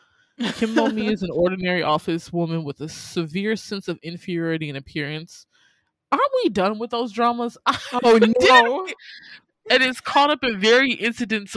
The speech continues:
Speaker 1: while as an internet broadcasting B J with her face covered with a mask. Mm, oh, it's giving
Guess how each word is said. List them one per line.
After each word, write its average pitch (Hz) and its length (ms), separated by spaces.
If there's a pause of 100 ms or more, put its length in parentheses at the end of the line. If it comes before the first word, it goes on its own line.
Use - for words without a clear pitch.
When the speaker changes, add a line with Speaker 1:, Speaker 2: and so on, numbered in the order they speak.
Speaker 1:
while 180 560
as 175 220
an 165 80
internet 190 460
broadcasting 165 680
B 156 180
J 160 160
with 151 160
her 151 120
face 190 400
covered 151 420
with 156 120
a - 20
mask. 135 520 (1200)
Mm, 220 280 (400)
oh, 220 240
it's 196 200
giving 165 560